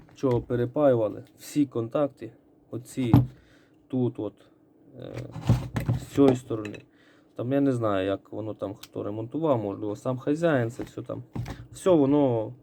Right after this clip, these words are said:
повністю, все, що стосується контактів, все треба було переробити. Все було поламано, зламано і не працювало. Трохи такий дикий вийшов ремонт, бо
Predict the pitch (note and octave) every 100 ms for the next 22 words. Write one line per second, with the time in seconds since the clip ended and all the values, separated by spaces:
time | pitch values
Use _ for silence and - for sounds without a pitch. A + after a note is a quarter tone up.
0 | _ D#3+ C3 A#2+ - A#2+ G#2+ - _ _
1 | _ - - - - - D3+ B2+ - B2
2 | - B2 B2+ A#2+ B2+ D3+ - D#3+ - A2
3 | - C3+ B2 A#2 A#2 A2+ A2+ A2 G#2+ G#2+
4 | - _ - B2 - - - B2 A#2 -
5 | D3+ F#3 F3+ D#3+ A#2 B2+ D3+ D3+ C#3+ C3
6 | _ _ _ _ _ _ _ - A2+ A2+
7 | A2 A2 A2 A#2+ D3 C3 B2 - A2 G#2+
8 | - - - - - - - - - _
9 | _ _ _ _ _ _ - B2+ B2+ B2
10 | B2 A#2 C3+ B2 A2+ A2+ - - - A#2
11 | A2 A2+ A#2 D3+ C#3 A2+ G#2+